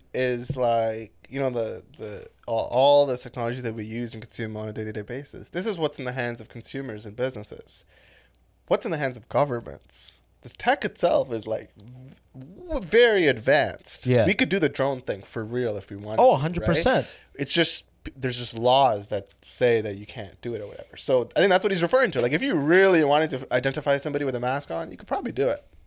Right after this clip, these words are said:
Speaker 2: Um, this is something really cool if you, if you ever been, uh, or, like, lived in, uh, China. But I remember when I was there, you know how they have WeChat? It's big there.
Speaker 1: Yes, yes.
Speaker 2: Which is like
Speaker 1: Huge.
Speaker 2: our WhatsApp, right? The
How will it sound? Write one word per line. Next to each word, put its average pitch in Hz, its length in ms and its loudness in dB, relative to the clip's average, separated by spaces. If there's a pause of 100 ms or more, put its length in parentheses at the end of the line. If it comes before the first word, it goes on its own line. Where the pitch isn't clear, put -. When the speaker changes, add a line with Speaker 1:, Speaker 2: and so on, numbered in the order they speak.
(1080)
Speaker 2:
Um, 104 680 4 (1040)
this 156 160 2
is 151 100 2
something 123 260 2
really 120 200 4
cool 127 280 4
if 113 160 0
you, 123 160 2
if 95 300 -4
you 113 120 4
ever 113 180 2
been, 104 320 0
uh, 92 300 0
or, 92 120 0
like, 90 260 -2
lived 101 260 -4
in, 92 220 -4
uh, 76 460 -8 (100)
China. 117 440 2
But 117 140 2
I 110 100 6
remember 127 280 4
when 135 100 4
I 123 100 4
was 107 200 0
there, 120 300 4 (160)
you 120 80 0
know 156 80 6
how 175 60 6
they 143 120 4
have 117 120 4
WeChat? 107 640 2
It's - 160 -4
big 131 260 -2
there. 80 260 -6
Speaker 1:
Yes, 117 360 -4
yes. - 460 -10 (120)
Speaker 2:
Which 156 240 2
is 117 80 0
like 120 120 4
Speaker 1:
Huge. 127 80 6
Speaker 2:
our 117 60 6
WhatsApp, 117 520 2
right? 98 320 4 (580)
The 135 200 2